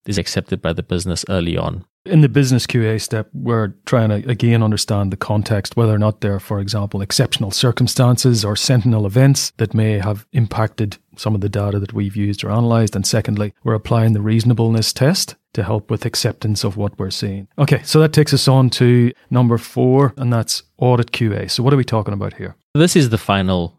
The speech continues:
Speaker 1: bit of Q A that you do. This is Q A-ing the Q A. So this is where somebody within the audit team, leader in the team, maybe the head of your audit function if you're in a smaller team,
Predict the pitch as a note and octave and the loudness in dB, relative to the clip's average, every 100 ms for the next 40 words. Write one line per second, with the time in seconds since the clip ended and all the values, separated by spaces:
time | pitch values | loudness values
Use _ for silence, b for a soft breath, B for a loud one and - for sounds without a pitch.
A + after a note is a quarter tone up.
0 | _ - G2+ - F2+ F2+ F2+ F2 F2 - | _ -4 -4 -2 -2 0 -2 -4 -8 -4
1 | F#2 F2 F2 _ - F#2+ F#2 E2+ - _ | -4 -4 -6 _ -12 -8 -6 -6 -8 _
2 | - A#2+ G#2 G2+ G2+ G#2 F#2 - G2+ F#2+ | -4 0 2 2 2 -2 -6 -4 0 2
3 | D3+ F#3 _ - G2+ F2 F2 E2 _ G#2+ | 2 -2 _ -4 -2 0 -2 -6 _ -6
4 | G2 G#2 F#2 F#2 F2+ F2+ F2 - B2 A#2 | -4 -4 -2 0 0 0 -2 -2 0 2
5 | G#2 G#2+ F#2+ D2 F#2+ F#2+ - G2+ G2 F#2+ | 2 2 0 0 -2 -4 -2 0 0 -2
6 | F#2 A2 A#2 A2 G#2 G2 - G2+ F#2 F#2 | 0 2 4 4 2 0 0 2 4 2
7 | F#2 F2 F#2 F2+ F#2+ C#3 A2+ - - G#2 | 2 0 -2 -2 -6 -2 -2 -2 -2 -2
8 | G2+ G#2+ G#2+ G2+ F#2+ F#2+ G2 F#2+ G2 F#2+ | -2 -4 -2 -4 -4 -4 -4 -4 -4 -4
9 | F2+ - F#2+ F#2 F2 | -4 -4 -2 0 0